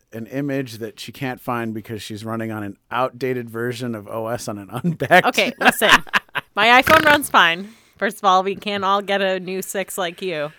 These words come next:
Speaker 2: And second of all, why don't you tell us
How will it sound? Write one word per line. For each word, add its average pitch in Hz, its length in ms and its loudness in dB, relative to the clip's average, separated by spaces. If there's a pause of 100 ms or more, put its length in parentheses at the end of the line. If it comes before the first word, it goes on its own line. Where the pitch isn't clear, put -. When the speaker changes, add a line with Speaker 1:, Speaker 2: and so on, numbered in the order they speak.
(480)
Speaker 2:
And 220 180 -2
second 285 260 4
of 214 120 -2
all, 185 340 0 (160)
why 294 120 -2
don't 311 120 -2
you 302 140 -4
tell 254 180 0
us 220 460 0